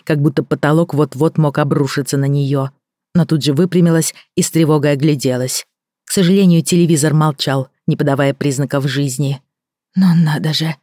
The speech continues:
с несчастным видом пробормотала Эллисон. Она нажала на кнопку пульта, чтобы включить телевизор, но тщетно.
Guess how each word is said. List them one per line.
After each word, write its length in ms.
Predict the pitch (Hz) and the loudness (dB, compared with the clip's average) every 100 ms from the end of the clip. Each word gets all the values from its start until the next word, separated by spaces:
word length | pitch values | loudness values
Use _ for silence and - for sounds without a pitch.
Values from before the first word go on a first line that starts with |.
| _ _ - | _ _ -8
с 100 | - | -2
несчастным 480 | 156 147 135 151 147 | 0 -2 -2 0 0
видом 260 | 156 151 | 2 0
пробормотала 640 | 120 143 143 143 139 135 139 | 0 0 0 0 0 0 2
Эллисон. 580 | 139 131 135 139 135 135 _ _ _ - | 2 0 0 -4 -4 -8 _ _ _ 0
Она 200 | 175 151 | 2 4
нажала 360 | 151 165 156 | 2 2 0
на 140 | 143 139 | 0 0
кнопку 380 | 160 139 - 139 | -2 -2 -2 -6
пульта, 460 | - 190 185 180 _ - | 0 0 2 -2 _ -12
чтобы 260 | - 175 | -2 0
включить 460 | 180 180 175 180 - | 2 2 2 0 0
телевизор, 600 | 185 180 175 180 165 170 - _ _ | 2 2 4 4 2 -2 -6 _ _
но 140 | 175 160 | -2 0
тщетно. 640 | - - 123 - 127 | -2 -4 -6 -4 -6